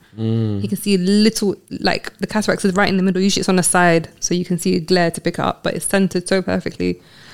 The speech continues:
Speaker 2: um, that he, he can only see, like, a, like, a five percent on the corner of his eye.
Speaker 1: Mm.
Speaker 2: And it's only, like, lights, basically. And I started crying, and he was like, "Mummy, but I got my other eye.
Speaker 1: Mm.
Speaker 2: Like, what's the problem?"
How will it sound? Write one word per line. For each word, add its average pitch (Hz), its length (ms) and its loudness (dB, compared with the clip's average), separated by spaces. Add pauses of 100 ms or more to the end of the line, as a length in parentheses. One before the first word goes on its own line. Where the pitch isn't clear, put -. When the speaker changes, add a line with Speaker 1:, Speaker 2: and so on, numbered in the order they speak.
(200)
Speaker 2:
um, 170 380 0
that - 140 -8
he, 185 220 -4 (220)
he 185 100 -2
can 190 220 0
only 196 180 6
see, 190 300 0
like, - 240 -6
a, 170 260 -4
like, - 260 -8
a - 60 -14
five 185 320 -2
percent - 300 -6
on 180 100 -4
the 165 60 -8
corner 190 400 0
of 156 40 -4
his 160 120 -4
eye. 160 280 -4 (140)
Speaker 1:
Mm. 98 600 -4
Speaker 2:
And 190 100 -2
it's 180 120 -4
only, 190 220 6
like, 175 280 -2 (120)
lights, - 640 -2 (260)
basically. 170 480 -2 (800)
And - 100 2
I 202 120 2
started 190 240 -6
crying, 190 320 -4
and 175 140 -2
he 185 120 4
was 185 160 0
like, 185 140 -2
"Mummy, 202 460 2 (640)
but - 140 -4
I - 100 -4
got 220 260 0 (140)
my 190 220 -2
other 214 120 2
eye. 165 400 -2 (260)
Speaker 1:
Mm. 101 280 -2
Speaker 2:
Like, 76 100 -2
what's 104 160 -2
the 180 80 -6
problem?" 175 460 -4